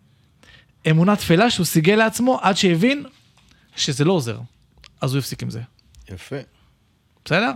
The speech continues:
Speaker 2: כן.
Speaker 1: יופי.
Speaker 2: בסדר גמור.
Speaker 1: בסדר גמור. יאללה. רומא לא הייתה בסופרקאפ, אנחנו היינו בסופרקאפ, בוא, בוא נדבר עליו, ונזכיר שבעצם זו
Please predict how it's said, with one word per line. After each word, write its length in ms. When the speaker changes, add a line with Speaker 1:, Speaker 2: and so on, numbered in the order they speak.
Speaker 2:
כן. 260
Speaker 1:
יופי. 360
Speaker 2:
בסדר 320
גמור. 380
Speaker 1:
בסדר 220
גמור. 240
יאללה. 260
רומא 260
לא 100
הייתה 160
בסופרקאפ, 580
אנחנו 280
היינו 120
בסופרקאפ, 640
בוא, 440
בוא 160
נדבר 300
עליו, 280
ונזכיר 580
שבעצם 480
זו 140